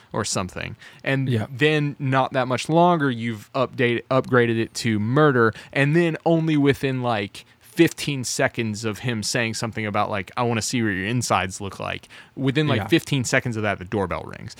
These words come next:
Speaker 1: So it's, like, just this constantly escalating
Speaker 2: Mm-hmm.
Speaker 1: sort of tension,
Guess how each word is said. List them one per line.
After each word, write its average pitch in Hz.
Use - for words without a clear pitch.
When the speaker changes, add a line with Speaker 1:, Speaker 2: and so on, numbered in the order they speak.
Speaker 1:
So 139
it's, 120
like, 135
just -
this -
constantly 127
escalating 107
Speaker 2:
Mm-hmm. -
Speaker 1:
sort 117
of 101
tension, -